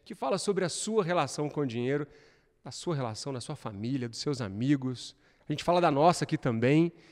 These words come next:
e a gente sempre traz convidados muito especiais pra compartilharem as suas histórias de vida, pra que você se inspire, pra que você se identifique e possa também melhorar sua relação com o dinheiro. Tô aqui com meu sócio, amigo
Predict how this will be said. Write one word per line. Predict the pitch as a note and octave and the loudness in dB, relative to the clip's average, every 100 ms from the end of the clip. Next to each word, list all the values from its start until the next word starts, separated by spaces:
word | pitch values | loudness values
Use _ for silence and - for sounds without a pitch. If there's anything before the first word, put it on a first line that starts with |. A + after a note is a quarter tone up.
| _ - | _ -6
e | |
a | |
gente | C#3 E3 | -4 -4
sempre | - B3+ A3+ | -2 -4 -4
traz | - F#3+ F3+ | -2 0 0
convidados | F#3+ D#3+ C#3 D3+ D#3 | 0 0 4 4 4
muito | D3+ E3+ A3 C#4 | -2 0 0 0
especiais | A#3 - F#3 - C#3+ D#3 - - - _ - | -2 2 2 6 8 8 2 -10 -20 _ 0
pra | A3 | 0
compartilharem | A3+ A3+ A3 F#3+ F#3+ F3 F3+ | 0 -4 -4 -4 0 0 0
as | D#3 | -2
suas | F3+ E3 | -6 -6
histórias | F#3 - - D3+ D3+ C#3+ - - _ _ _ | -8 -10 -2 0 0 -4 -8 -14 _ _ _
de | - C3+ | -10 -10
vida, | G#2 B2+ C#3 C3+ | -8 -6 -4 -6
pra | C#3+ | -10
que | - | -14
você | C3+ D3+ | -12 -10
se | - | -8
inspire, | D#3+ - - C#3 C#3 D3 _ _ _ _ _ _ _ | -8 -8 -8 -6 -4 -6 _ _ _ _ _ _ _
pra | - C#3 | -16 -14
que | |
você | B2+ E3 | -12 -10
se | D#3+ | -6
identifique | E3+ G3 F#3+ - G#3+ G#3+ A3 G#3 - - | -4 -2 -4 2 2 2 -2 -6 -8 -14
e | |
possa | F#3 F3+ E3 - | -8 -4 -4 -6
também | - F3 C3+ D#3 - _ _ - | -10 -8 -6 -8 -12 _ _ 0
melhorar | E3+ D3+ D3+ | 4 4 4
sua | E3+ | 2
relação | D3 C3+ - C3+ | 2 2 0 -2
com | D3+ | 0
o | |
dinheiro. | D3 C#3 A#2 A2+ G2+ _ - - _ | 0 2 2 0 -2 _ -20 -20 _
Tô | - | -2
aqui | F3+ G3 | 0 2
com | F3+ | 4
meu | F3 D3 | 6 4
sócio, | - F3+ G#3 - E3+ | 6 6 6 4 2
amigo | C#3 E3+ G3+ F#3+ | 2 2 2 2